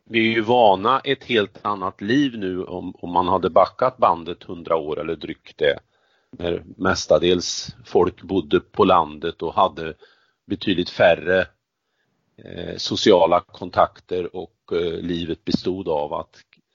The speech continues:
hitta lösningar för att överleva. Eh, så hade det kanske sett lite annorlunda ut, men nu är vi ju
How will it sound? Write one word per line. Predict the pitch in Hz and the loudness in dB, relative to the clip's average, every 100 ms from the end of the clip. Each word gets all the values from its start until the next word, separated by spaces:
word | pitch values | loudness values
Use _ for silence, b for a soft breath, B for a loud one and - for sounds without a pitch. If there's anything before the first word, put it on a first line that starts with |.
| _ _ | _ _
hitta | - 123 117 - | -6 -4 -2 0
lösningar | 98 104 98 - 87 87 85 | 2 2 0 -4 -10 -8 -8
för | - | -4
att | 85 87 | -4 -2
överleva. | 101 95 82 80 78 92 107 - b b b b b _ - | -2 -2 -2 -2 0 2 0 -2 b b b b b _ -8
Eh, | 95 95 92 90 - | -2 0 2 0 -2
så | - 107 | -2 0
hade | 101 90 92 | 2 2 2
det | 95 | 0
kanske | 101 90 90 | -2 -4 -4
sett | - 87 | -2 -4
lite | 107 98 95 | -4 -6 0
annorlunda | 92 92 85 82 90 120 | 0 0 -2 -4 0 2
ut, | 90 - | 2 -2
men | 90 | -10
nu | 90 107 | -6 -6
är | |
vi | 95 | -4
ju | 95 95 | -2 -2